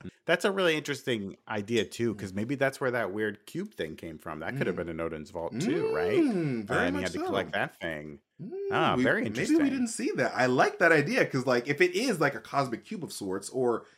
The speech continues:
Speaker 2: you know, some type of magical object, it would make sense to, for it to come from Odin's vault, because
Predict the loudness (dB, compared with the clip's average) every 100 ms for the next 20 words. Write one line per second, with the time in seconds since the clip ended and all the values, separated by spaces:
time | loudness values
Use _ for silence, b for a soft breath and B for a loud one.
0 | b -4 -2 -2 0 0 2 0 0 -2
1 | 0 0 0 -2 -6 -2 -2 0 -4 -6
2 | -8 -8 -12 -6 -6 -6 -10 -10 -10 -10
3 | -8 -8 -6 -6 -6 -10 -10 -10